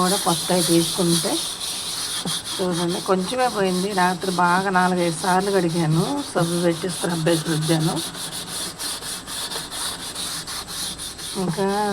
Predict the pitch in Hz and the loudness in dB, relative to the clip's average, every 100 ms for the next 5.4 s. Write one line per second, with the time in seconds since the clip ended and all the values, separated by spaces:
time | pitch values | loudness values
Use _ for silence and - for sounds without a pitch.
0 | 190 180 175 180 180 185 196 190 190 185 | 2 0 0 0 2 2 0 0 2 2
1 | 185 185 180 180 175 180 180 175 185 - | 2 2 2 2 2 2 2 2 0 -2
2 | - - - - 180 165 185 175 190 185 | -4 -4 -4 -2 0 4 4 4 2 2
3 | 175 175 160 175 170 185 311 - - - | 2 0 2 2 2 0 0 -2 -4 -6
4 | - 202 196 185 185 202 180 175 160 - | -4 0 0 2 2 4 4 2 0 -2
5 | 165 - 165 175 | -2 0 2 2